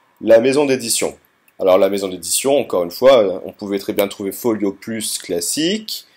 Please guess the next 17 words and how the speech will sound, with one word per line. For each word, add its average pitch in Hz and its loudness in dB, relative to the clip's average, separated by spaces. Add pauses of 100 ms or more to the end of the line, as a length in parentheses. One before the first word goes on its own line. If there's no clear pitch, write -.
(420)
euh, 98 0
Folio 117 0
classique, 143 -2 (440)
Hatier, 143 4 (500)
euh, 101 4
Hachette - 4 (360)
et, 139 4
euh, 107 4 (200)
Larousse. 117 2 (140)
Donc 98 -12
ici, 104 -4
ce - -2
sont 123 0
les, 104 0
les 92 -6
grandes, 123 2
euh, 85 -2